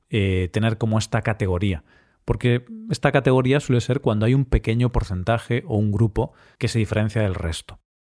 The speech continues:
Pero bueno, todavía no todo el mundo es friki, <laughs> entonces sí que podemos seguir hablando de esta tribu urbana, grupo social, o llámale como quieras. Y grupo, Paco, con el cual yo me identifico.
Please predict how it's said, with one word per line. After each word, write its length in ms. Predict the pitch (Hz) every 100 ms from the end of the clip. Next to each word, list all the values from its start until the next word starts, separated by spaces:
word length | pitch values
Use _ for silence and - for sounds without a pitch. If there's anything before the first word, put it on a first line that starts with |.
| _
Pero 160 | 131 131
bueno, 240 | 98 78 -
todavía 640 | 156 170 135 143 139 143
no 200 | 120 120
todo 180 | 123 113
el 60 |
mundo 280 | 117 123 113
es 100 | 107
friki, 460 | - 104 120 139 208 - 131 - -
<laughs> 440 | - - - - -
entonces 520 | 107 120 123 151 156
sí 160 | -
que 100 | 113
podemos 260 | 113 117 120
seguir 200 | - 113
hablando 440 | 107 110 117 127
de 100 | 131
esta 360 | 107 - 120 113
tribu 580 | 104 110 113 110 104 92 - -
urbana, 720 | 98 82 117 156 147 151 147 131
grupo 280 | 120 -
social, 520 | - 92 - 131 151 190 _ _ _
o 100 | 120
llámale 420 | 117 123 131 135
como 260 | 123 117 101
quieras. 400 | 101 85 85 - _ _ _ _ _
Y 180 | 135 120
grupo, 580 | 131 147 175 196 269 _ -
Paco, 580 | 135 139 170 196 277 _ -
con 160 | 127 120
el 120 | 107
cual 320 | 135 147 156
yo 440 | 113 135 175 254 _ _
me 180 | - 120
identifico. 720 | 117 110 110 104 - 104 90